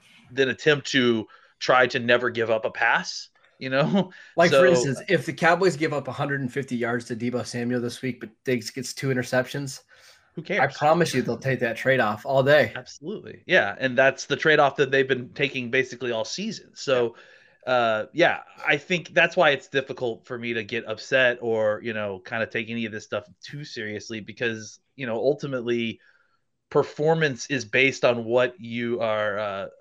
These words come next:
Speaker 1: are asked to do. And these guys are kind of all coached to do a, a wide variety of things. It's, it's kind of a difficult thing to parse who's the best at what they're asked to do when they're all asked to do different things.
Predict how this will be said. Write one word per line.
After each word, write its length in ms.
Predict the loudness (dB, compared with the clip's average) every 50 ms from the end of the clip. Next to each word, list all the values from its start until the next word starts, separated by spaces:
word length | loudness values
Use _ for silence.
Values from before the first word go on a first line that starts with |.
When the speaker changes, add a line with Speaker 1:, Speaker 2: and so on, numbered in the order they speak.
| -16 -6 -2
Speaker 1:
are 160 | 0 2 2
asked 320 | 4 4 2 2 0 -6
to 80 | -10 -10
do. 460 | -4 -2 -2 -2 -2 -2 -4 -10 -8 -6
And 160 | -6 -6 -6
these 200 | -8 -10 -8 -2
guys 260 | 2 2 2 2 0
are 160 | -4 -8 -8 _
kind 260 | -8 -6 -4 -2 -2
of 100 | -2 -2 -2
all 200 | 0 0 0 0 -2
coached 400 | -4 -2 -2 -2 -2 -6 -12 -14
to 60 | -12
do 160 | -8 -2 0
a, 160 | 0 2 0 0 -4 -6
a 20 |
wide 400 | -6 -4 -2 -2 0 0 -2 -2
variety 380 | -4 -4 -2 -2 -2 -2 -2 -4
of 80 | -6 -6
things. 300 | -10 -10 -10 -10 -12 -16
It's, 180 | -20 -20 -20
it's 200 | -20 -18 -18 -20
kind 200 | -12 -10 -8 -8
of 60 | -6
a 40 | -8
difficult 460 | -8 -8 -10 -10 -10 -12 -14 -14 -12 _
thing 160 | -10 -10 -10
to 80 | -12 -14
parse 480 | -4 -2 0 0 0 -2 -4 -6 -8 -10 _ _ _ _ _ _ _ _ _ _
who's 240 | 2 2 2 2
the 100 | 0 2
best 320 | 4 6 4 4 4 2 2
at 140 | 0 2 2
what 220 | 2 0 2 0
they're 220 | -2 -2 0 0
asked 320 | -2 -2 -2 -4 -6 -12 -16
to 60 | -14
do 340 | -10 -8 -8 -8 -8 -8 -8
when 340 | -8 -10 -10 -10 -12 -14 -10
they're 180 | -6 -4 -4 -2
all 180 | 0 -2 0 0
asked 220 | -2 -4 -6 -10
to 60 | -14
do 120 | -16 -16 -18
different 300 | -18 -20 -20 -20 _ _
things. 360 | -20 _ _ -20 -20 -20